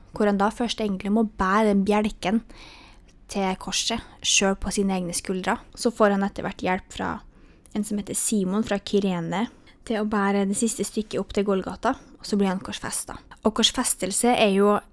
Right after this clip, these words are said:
den verste formen for tortur som noensinne har funtes, og tradisjonen er enstemmig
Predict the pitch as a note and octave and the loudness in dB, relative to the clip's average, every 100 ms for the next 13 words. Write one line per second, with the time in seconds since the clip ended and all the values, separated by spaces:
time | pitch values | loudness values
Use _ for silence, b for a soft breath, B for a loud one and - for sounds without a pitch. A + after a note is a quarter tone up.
0 | - G#3+ G#3+ G#3+ B3+ - - F#3+ G3 G3 | -6 0 4 4 2 0 -2 -4 -2 -2
1 | G3 G3 G3 G3 - G3+ A#3+ - G3+ G3+ | -4 -4 -6 -8 0 2 2 0 2 2
2 | G3+ G#3+ A3+ A3 G3+ G3+ G3 - - A3+ | 2 2 0 -2 -4 -6 -8 -6 2 2
3 | A3 C#4+ - - - b b b A3+ - | 4 0 -2 -8 -20 b b b 0 2
4 | A#3+ B3+ - G#3 A3 A#3+ - - A#3+ A3+ | 2 4 4 4 4 4 2 4 4 4
5 | - F#3 F#3 A#3+ | 0 -4 0 0